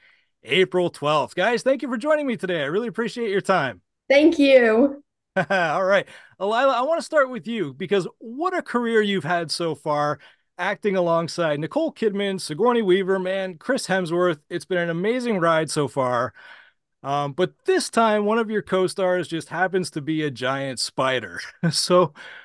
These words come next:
Speaker 1: what was it like coming face to face with Sting, given us how this is an actual animatronic in the film rather than, uh, you know, a C G I effect added in later on? Obviously, it made things feel more real, right?
Speaker 2: Yeah, it was, it was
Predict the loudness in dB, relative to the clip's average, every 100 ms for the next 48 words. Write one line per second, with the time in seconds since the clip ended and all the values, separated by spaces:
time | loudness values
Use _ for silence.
0 | -20 _ 2 2 4 0 0 2 0 0
1 | -2 -2 0 0 2 -2 -6 -6 -6 -4
2 | -4 -4 2 2 4 2 0 0 -2 -4
3 | -2 0 0 0 -2 -4 -4 -4 -4 -6
4 | -4 -6 -4 -6 -4 -4 0 2 4 4
5 | 2 -2 -2 -2 0 0 0 0 -4 -4
6 | -4 -6 -8 -4 -4 -4 -2 -2 0 -2
7 | -2 -2 -4 -2 -4 -4 -6 -6 -6 -2
8 | -2 0 0 2 0 0 -2 -2 -4 -4
9 | -6 -4 -4 -2 -2 0 0 -2 -4 0
10 | 0 -4 _ _ _ _ _ _ _ _
11 | _ 4 6 6 6 6 6 4 2 -6
12 | 2 6 6 4